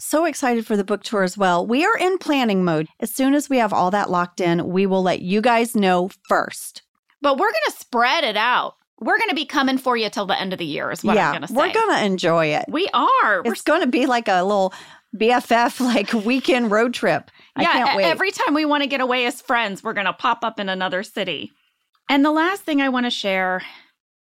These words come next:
Speaker 2: with you all, because you've been on this journey with me as well, it is official.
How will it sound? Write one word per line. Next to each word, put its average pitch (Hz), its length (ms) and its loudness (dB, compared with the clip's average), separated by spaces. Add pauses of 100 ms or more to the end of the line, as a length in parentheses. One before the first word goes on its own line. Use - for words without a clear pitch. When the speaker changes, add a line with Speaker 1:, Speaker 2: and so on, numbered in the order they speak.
(260)
Speaker 2:
with 220 200 -8
you 214 160 -2
all, 175 240 0
because 202 420 -8
you've 202 160 -10
been 214 140 -4
on 208 160 0
this 196 240 -6
journey 190 360 -4
with 175 240 -8
me 185 160 -4
as 175 140 -6
well, 175 480 -2 (1000)
it 226 160 0
is 254 160 0
official. 175 680 -4